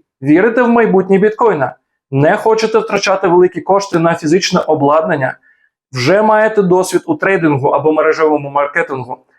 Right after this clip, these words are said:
або просто шукаєте фінансову стабільність у непростий час, чекаємо вас у нашій команді.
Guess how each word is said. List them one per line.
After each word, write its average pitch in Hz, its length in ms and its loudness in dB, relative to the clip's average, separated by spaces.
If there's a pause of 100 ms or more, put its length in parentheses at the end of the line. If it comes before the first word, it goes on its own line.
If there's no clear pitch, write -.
(120)
або 220 280 2
просто 226 420 0
шукаєте 151 480 -2
фінансову 143 540 -2
стабільність 156 560 0
у 160 100 2
непростий 139 520 0
час, - 480 -2 (240)
чекаємо 151 560 0
вас 175 480 0
у 202 80 2
нашій 147 340 0
команді. 135 500 -2